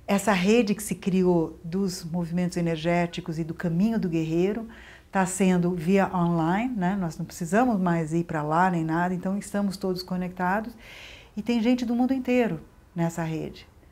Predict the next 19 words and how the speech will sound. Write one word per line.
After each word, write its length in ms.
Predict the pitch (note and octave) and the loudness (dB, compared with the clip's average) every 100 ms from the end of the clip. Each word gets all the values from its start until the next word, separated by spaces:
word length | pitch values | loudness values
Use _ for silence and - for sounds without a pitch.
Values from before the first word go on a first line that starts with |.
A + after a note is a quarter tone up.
| - - - - - | -12 -8 -6 -2 2
Bom, 220 | G#3 F#3 | 4 4
nós 200 | G3+ F#3+ | 4 4
vamos 200 | A#3 A#3 | 4 4
começar 400 | A3+ G#3+ - A3 | 4 2 4 4
uma 160 | A3 G3 | 4 2
prática 840 | G3+ F#3+ G#3+ A#3 C4 C4+ C#4+ C#4+ - - - - | 2 2 0 -4 -4 2 2 2 -4 -6 -6 2
de 120 | G3 | 4
movimentos 500 | G3+ F#3+ G3 G#3 G#3 | 6 6 4 4 4
energéticos 1080 | G#3 G3 D#3+ E3 E3 F3+ - A3+ A#3+ A#3 - | 2 2 2 4 4 2 -2 -4 0 0 2
que 140 | G#3 | 2
vem 260 | E3+ G3+ G3+ | 4 2 2
da 80 | |
linhagem 560 | F#3+ F#3 F#3 F#3+ G3 F#3 | 2 4 4 4 2 0
de 140 | E3 | 0
Castaneda, 760 | F3 F#3+ - E3+ E3+ G3 G3 F#3 | 0 0 2 2 4 4 4 2
Dom 220 | F3 E3 | 2 2
Juan, 460 | D#3+ F3+ F#3+ A3 A3 - - - - - - | 2 4 4 2 -2 -6 -8 -8 -6 -2 0
aprendidos 720 | F3+ G3 F3+ G3 F3+ G3+ - | 2 2 4 2 4 2 0
com 460 | G3+ G3 G#3 G#3+ | 2 4 4 2